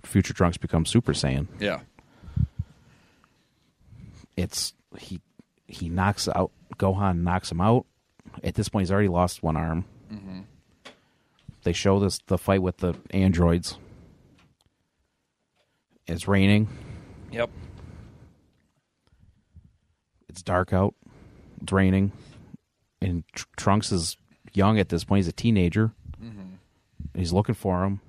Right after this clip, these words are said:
Speaker 1: And he finds him face down in that puddle.
Speaker 2: Mm-hmm.
Speaker 1: And he's just dead.
Speaker 2: Yeah.
Speaker 1: He's just, he's screaming, "Gohan."
Speaker 2: Yeah.
Speaker 1: "Gohan, Gohan."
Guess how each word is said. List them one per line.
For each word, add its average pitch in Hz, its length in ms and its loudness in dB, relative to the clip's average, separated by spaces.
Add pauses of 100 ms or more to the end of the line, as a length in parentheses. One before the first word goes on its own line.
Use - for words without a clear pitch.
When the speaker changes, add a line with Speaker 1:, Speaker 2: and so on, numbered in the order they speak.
(560)
Speaker 1:
And 85 60 -4
he 87 60 -2
finds 101 300 0
him 95 80 -2
face 98 260 0
down 104 200 2
in 98 80 2
that 92 160 2
puddle. 98 380 0 (300)
Speaker 2:
Mm-hmm. 104 160 -16
Speaker 1:
And - 1120 -16
he's 85 180 -2
just 82 240 -4
dead. 107 360 4 (440)
Speaker 2:
Yeah. 76 120 -18 (460)
Speaker 1:
He's 87 220 -4
just, 85 180 -6
he's 87 100 -4
screaming, 104 480 2
"Gohan." 90 560 0 (340)
Speaker 2:
Yeah. 87 260 -12 (520)
Speaker 1:
"Gohan, 95 540 2
Gohan." 98 680 0